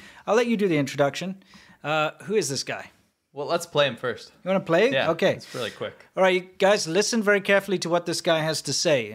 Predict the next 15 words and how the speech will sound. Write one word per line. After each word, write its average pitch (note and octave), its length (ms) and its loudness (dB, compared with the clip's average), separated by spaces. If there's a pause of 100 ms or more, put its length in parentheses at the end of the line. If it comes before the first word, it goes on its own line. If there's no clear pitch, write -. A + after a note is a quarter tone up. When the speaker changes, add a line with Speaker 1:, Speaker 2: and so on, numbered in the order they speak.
Speaker 1:
Okay, C#3 280 -2
listen. C#3+ 260 -2
Speaker 2:
Really D#3+ 240 2
Speaker 1:
listen. C#3+ 120 -2
Speaker 2:
important. C#3 280 0
It's C3 80 -2
Speaker 1:
Super, D#3+ 100 4
Speaker 2:
actually D3 200 0
really A#2+ 240 -2
important. G2+ 320 -6
Speaker 1:
super, F#3 300 0
super D#3+ 260 -4
important. B2+ 300 -6
Let's C3+ 160 -8
listen. B2+ 340 -8